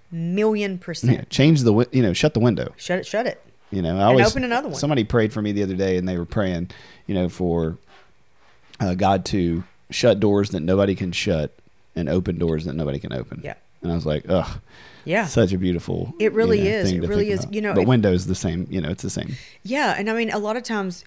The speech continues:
Speaker 1: anybody that follows me knows that I will always say, I, that, those are the two things that I always talk about is guard your gates.
Speaker 2: Yeah, I
Speaker 1: And
Speaker 2: wanted to get in this for, like, s-, I,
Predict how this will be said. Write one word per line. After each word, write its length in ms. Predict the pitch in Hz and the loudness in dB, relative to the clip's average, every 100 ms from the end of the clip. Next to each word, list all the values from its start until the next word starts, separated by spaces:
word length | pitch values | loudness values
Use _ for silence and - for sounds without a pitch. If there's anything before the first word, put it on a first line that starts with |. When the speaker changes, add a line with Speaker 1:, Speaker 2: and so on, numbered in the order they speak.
| - - - | -20 -20 -8
Speaker 1:
anybody 340 | 220 254 220 | -6 -2 -2
that 120 | 175 143 | -2 -4
follows 380 | 170 190 170 143 | -2 -2 -2 -4
me 340 | 143 139 139 | -10 -10 -12
knows 500 | - 160 175 170 147 | -8 -2 0 0 -2
that 160 | 143 147 | -6 -8
I 160 | 147 156 | -6 -6
will 180 | 156 147 | -6 -6
always 420 | 156 151 147 143 | -6 -6 -6 -8
say, 200 | - - | -8 -8
I, 140 | - 170 | -6 -6
that, 220 | 175 160 175 | -8 -6 -4
those 180 | 196 | -4
are 60 | 196 | -4
the 100 | 175 | -8
two 160 | 175 190 | -8 -6
things 240 | 180 170 | -6 -4
that 80 | 165 | -4
I 40 | |
always 220 | 151 151 | -4 -4
talk 200 | - 180 | -6 -8
about 180 | 175 147 | -6 -8
is 100 | 139 | -8
guard 240 | 147 147 160 | -6 -6 -6
your 80 | |
gates. 460 | 185 135 156 - - _ _ _ _ _ _ _ _ _ _ - - - | -8 -8 -10 -16 -20 _ _ _ _ _ _ _ _ _ _ -20 -20 -6
Speaker 2:
Yeah, 220 | 175 101 | 0 4
I 20 | |
Speaker 1:
And 60 | 92 | 4
Speaker 2:
wanted 160 | 101 87 | 4 2
to 60 | |
get 120 | 92 | 2
in 60 | 90 | 0
this 120 | 85 | -2
for, 120 | - | -2
like, 140 | 82 76 - _ - | -4 -4 -10 _ -12
s-, 180 | - - | -8 -4
I, 120 | 82 | -4